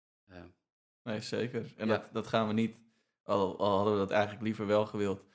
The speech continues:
Speaker 2: met alleen ons twee doen. Maar dan, eh, kregen we geen subsidie.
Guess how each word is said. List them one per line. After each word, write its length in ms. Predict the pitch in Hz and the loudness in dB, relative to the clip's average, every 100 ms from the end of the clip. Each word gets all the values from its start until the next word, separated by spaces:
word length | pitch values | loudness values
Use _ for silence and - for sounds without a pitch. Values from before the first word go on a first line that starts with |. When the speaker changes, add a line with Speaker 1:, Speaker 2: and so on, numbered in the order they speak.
| _ _ | _ _
Speaker 2:
met 160 | - 104 | -8 -2
alleen 380 | 104 104 101 92 | 2 2 2 -2
ons 200 | 101 - | -4 -2
twee 260 | - 107 | 2 2
doen. 260 | 120 139 160 - _ _ | 2 -2 -4 -12 _ _
Maar 220 | - 104 104 | -4 -2 0
dan, 240 | 101 101 | 0 0
eh, 100 | 98 95 | -2 -2
kregen 300 | 117 104 113 | 0 0 -2
we 60 | |
geen 200 | 110 110 | -4 -4
subsidie. 540 | 101 - 120 107 139 | -4 -4 -4 -4 -6